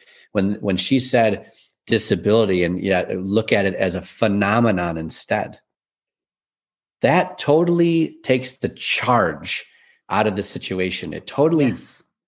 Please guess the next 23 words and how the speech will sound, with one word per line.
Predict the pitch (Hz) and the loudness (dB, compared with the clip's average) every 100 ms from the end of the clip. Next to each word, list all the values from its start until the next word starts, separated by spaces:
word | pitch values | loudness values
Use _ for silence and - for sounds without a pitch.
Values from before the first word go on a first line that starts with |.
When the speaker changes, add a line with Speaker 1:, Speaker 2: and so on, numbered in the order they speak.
| _ | _
Speaker 1:
dis-, | 143 175 202 - - - _ _ _ - | 0 2 2 -2 -6 -10 _ _ _ -6
it, | - | -2
like, | 127 127 123 - _ _ _ _ _ _ _ - | 2 0 -2 -10 _ _ _ _ _ _ _ -8
it | 110 | -2
just | 160 185 - | 0 -2 0
eliminates | 127 120 156 190 170 139 - | 0 2 2 4 4 2 0
the | 117 | -4
threat. | 120 - 165 123 - | -2 0 2 2 -2
'Cause | 110 | -4
when | 113 127 | 0 2
we | 170 | 2
say | - 139 | 2 0
disability, | - 143 131 104 120 151 175 120 | 2 0 0 -4 0 2 2 2
it's | 95 - | -2 -2
like, | 104 87 | -2 0
that's | 165 - 127 | 0 0 0
my | 113 | 0
identity. | 101 92 127 156 147 90 95 - _ - | 0 0 2 4 2 0 -8 -14 _ -12
Speaker 2:
Yes. | 143 135 - - - _ _ _ _ | -8 -8 -10 -20 -20 _ _ _ _
Speaker 1:
I | - | 0
have | 151 175 | 2 2
this | 135 123 | 2 -2
disability | - 147 131 117 - 127 127 - - | 0 0 2 -2 0 2 0 -2 -14